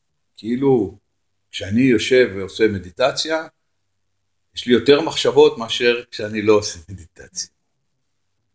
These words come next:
מבחינה מסוימת זאת, זה חדשות טובות. למה? כי זה סימן שאתה מודע. וזה סימן שאתה שקט.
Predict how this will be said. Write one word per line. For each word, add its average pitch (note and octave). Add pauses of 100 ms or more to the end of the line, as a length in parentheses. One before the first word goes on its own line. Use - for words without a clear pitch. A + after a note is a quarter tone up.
(1040)
מבחינה A#2
מסוימת D#3+
זאת, A#2+ (100)
זה G#2
חדשות A2+
טובות. G2 (840)
למה? B2+ (1000)
כי -
זה E2+
סימן F2+
שאתה -
מודע. B2+ (1700)
וזה A#2
סימן C3+
שאתה -
שקט. -